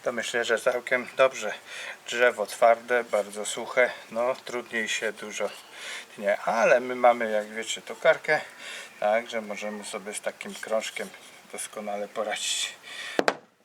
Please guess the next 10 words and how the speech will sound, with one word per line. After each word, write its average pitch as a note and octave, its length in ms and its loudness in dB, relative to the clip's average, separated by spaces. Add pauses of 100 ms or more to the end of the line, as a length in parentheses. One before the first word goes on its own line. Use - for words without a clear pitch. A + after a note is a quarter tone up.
(640)
Także B2 300 -2
musi C#3 280 0
być A#2+ 200 -8
dobrze C3 400 2
zamocowane, D3 920 0 (220)
sztywne, C3+ 480 4 (340)
no F#3+ 180 2
i D3+ 100 -4
wtedy A2 360 -6
sobie F#2+ 300 -6